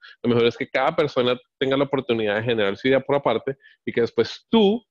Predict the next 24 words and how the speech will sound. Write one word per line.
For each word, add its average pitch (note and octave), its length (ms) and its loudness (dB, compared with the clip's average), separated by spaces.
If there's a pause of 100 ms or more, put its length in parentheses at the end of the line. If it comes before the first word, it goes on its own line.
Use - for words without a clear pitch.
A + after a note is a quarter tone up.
puedas A#2 240 2
compilar A2+ 600 0
esa, A2+ 680 2
esa A#2 200 -4
información. G#2+ 580 -4 (420)
De E3+ 280 0
vez C4 480 0
en B3+ 100 2
cuando G#3+ 300 0
hacemos G3 320 0
sesiones C#3 440 0
de D#3+ 80 4
brainstorming, C#3+ 720 -2 (680)
eh, A#2 400 0
y C3+ 120 -4
cuando C3 260 2
hacemos C#3 320 0
esas F3 220 0
sesiones C3 240 0
de D3+ 80 2
brainstorming, C3+ 640 0
normalmente A#2 560 0
empezamos A#2 520 -2
proponiendo, A2 640 -2